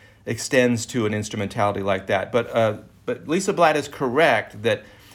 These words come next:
i-, there isn't really a lot of historical precedent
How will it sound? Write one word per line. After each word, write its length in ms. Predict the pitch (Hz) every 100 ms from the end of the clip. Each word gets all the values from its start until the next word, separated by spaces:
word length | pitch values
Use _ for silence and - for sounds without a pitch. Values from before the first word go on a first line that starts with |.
| - _ -
i-, 180 | 117 107
there 200 | 110 120
isn't 340 | 151 180 147 117
really 220 | 127 123
a 60 |
lot 180 | 113 113
of 60 | 107
historical 680 | 107 - 123 117 113 107 98
precedent 560 | - 117 113 95 92